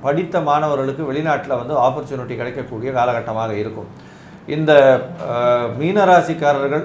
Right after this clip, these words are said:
அதுவும் வந்து அக்கவுண்ட்ஸு, ஆடிட்டிங் இந்த செக்மெண்ட்ல இருக்கிறவங்க, அதை தவிர வந்து பேங்கிங் செக்டர்ல இருக்கிறவங்க, அஹ், கோல்டு ஜுவல்லரி பிசினஸ் பண்றவங்க, கோல்டு பிசினஸ் பண்றவங்க, அது, அதுக்கப்புறம் பொற்கொள்ளர்கள்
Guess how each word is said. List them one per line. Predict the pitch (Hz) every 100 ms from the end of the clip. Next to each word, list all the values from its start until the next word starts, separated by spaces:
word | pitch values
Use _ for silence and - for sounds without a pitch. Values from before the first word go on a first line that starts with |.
| -
அதுவும் | 127 160 170
வந்து | 143 147 165
அக்கவுண்ட்ஸு, | 139 127 165 180 165 - 160 - - - - -
ஆடிட்டிங் | 139 170 170 170 143 147 -
இந்த | 143 139
செக்மெண்ட்ல | 135 139 160 156 147
இருக்கிறவங்க, | 131 139 131 123 135 - - -
அதை | 127 139
தவிர | 147 160 156
வந்து | 160 120 135
பேங்கிங் | 196 208 180
செக்டர்ல | 151 143 151 135 120
இருக்கிறவங்க, | 127 127 120 120 123 - - - - 117
அஹ், | 123 123 123
கோல்டு | 175 226 185
ஜுவல்லரி | 123 143 185 165 123
பிசினஸ் | 135 143 131 131
பண்றவங்க, | 123 117 120 120 120 123
கோல்டு | 170 202 170
பிசினஸ் | 135 131 143 -
பண்றவங்க, | 123 123 120 113 117 -
அது, | 127 131 131 127 127
அதுக்கப்புறம் | 131 135 143 170 165 160
பொற்கொள்ளர்கள் | 165 - 202 156 131 117